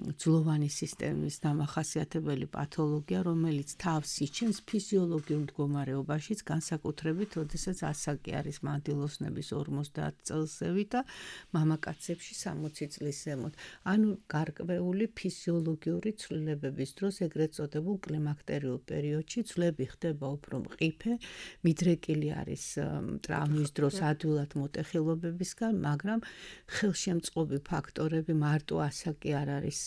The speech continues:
Speaker 1: მნიშვნელოვანი, იქ არის აუცილებლად რომელიმე თანხლები, დაავადებები, მაგალითად, ონკოპაციენტებში, რომლებიც იტარებენ რადიაციულ მკურნალობას, ფი-,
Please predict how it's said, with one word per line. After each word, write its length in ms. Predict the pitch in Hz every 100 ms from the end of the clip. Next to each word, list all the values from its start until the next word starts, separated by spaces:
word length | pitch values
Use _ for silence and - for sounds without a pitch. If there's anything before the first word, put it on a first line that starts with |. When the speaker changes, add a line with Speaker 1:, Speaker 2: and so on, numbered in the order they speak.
| 143
Speaker 1:
მნიშვნელოვანი, 1040 | 143 147 143 - 147 147 143 147 160 196 233 - - - -
იქ 240 | 165 -
არის 260 | 156 165 -
აუცილებლად 720 | 156 139 143 156 147 165 190 190
რომელიმე 540 | 151 151 151 151 175
თანხლები, 640 | - 180 151 - - 147 147
დაავადებები, 720 | 143 147 143 143 147 143 143 143
მაგალითად, 840 | 156 147 170 165 160 220 214 - - - _ _ _ _ _ -
ონკოპაციენტებში, 1200 | - 156 165 170 156 - - 151 147 170 - 185
რომლებიც 600 | 165 139 151 160 170 - - - -
იტარებენ 600 | - 151 - 151 151 175 180
რადიაციულ 1160 | 143 143 - 160 151 151 156 156 - - 156
მკურნალობას, 1000 | 156 - 151 147 143 143 143 143 147 147 - - - -
ფი-, 260 | - -